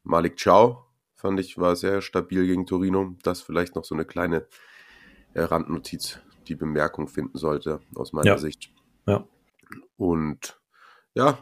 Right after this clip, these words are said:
Speaker 1: ähm, im Jubel von Giroud, du hast vollkommen recht, war auch ziemlich emotional. Da ist doch dann einige, der ein oder andere Stein von, äh, der sogenannten, der, der sogenannte Stein von der Schulter gefallen, oder wie man sagt, Brustlöser.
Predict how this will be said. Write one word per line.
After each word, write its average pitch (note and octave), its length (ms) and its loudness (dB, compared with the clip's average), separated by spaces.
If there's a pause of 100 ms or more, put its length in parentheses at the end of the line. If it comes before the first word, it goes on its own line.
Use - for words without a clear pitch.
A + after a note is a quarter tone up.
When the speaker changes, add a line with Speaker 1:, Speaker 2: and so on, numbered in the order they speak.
Speaker 1:
ähm, F2+ 260 4
im F#2+ 160 6
Jubel G2+ 340 4
von E2 180 -2
Giroud, D#2+ 300 0
du D2+ 40 2
hast C#2+ 100 -2
vollkommen D2 320 -4
recht, - 200 -6
war - 80 -4
auch - 100 -10
ziemlich C#2+ 280 -10
emotional. C#2+ 520 -6
Da B1+ 80 -4
ist - 200 -8
doch - 120 -4
dann - 200 -4
einige, D#2 360 -2 (220)
der - 140 2
ein G2 100 4
oder F#2+ 160 4
andere D#2+ 280 0 (320)
Stein - 560 2 (360)
von, D#2+ 320 0
äh, D2 120 0
der D#2 120 2
sogenannten, D#2 720 -4
der, D2+ 120 -2
der D#2 100 -2
sogenannte E2+ 420 -2
Stein E2+ 260 0
von E2 120 -4
der D#2 80 -4
Schulter E2 240 -2
gefallen, D2 320 -4
oder D2+ 120 -2
wie C#2+ 60 -8
man D2 140 -4
sagt, - 300 -8
Brustlöser. E2+ 760 4